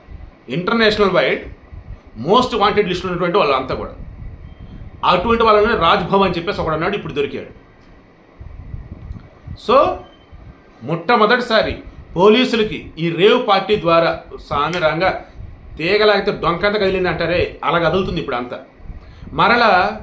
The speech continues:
ఇతనికి ఉన్న హెల్త్ ఇష్యూస్ చూడండి. మన కరోనా సమయంలో లాక్‌డౌన్లో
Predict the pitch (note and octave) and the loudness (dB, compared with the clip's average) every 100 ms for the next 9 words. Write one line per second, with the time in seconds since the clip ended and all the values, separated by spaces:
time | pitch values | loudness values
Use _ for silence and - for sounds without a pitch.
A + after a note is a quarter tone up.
0 | - D#3+ E3+ G3+ G3 E3+ F3 D#3 G3+ F#3 | -8 -4 0 0 2 2 2 0 0 0
1 | F3+ G3+ G3 - D3 G2 - - - - | -2 -2 -4 -4 -6 -6 -12 -16 -20 -20
2 | - - - F3+ F#3 F#3+ A3 A3+ G#3+ F#3+ | -20 -18 -6 -2 2 4 4 4 2 2
3 | G#3 F3 F3 E3 E3+ D#3 G3 F4 | 2 4 2 2 0 2 0 -2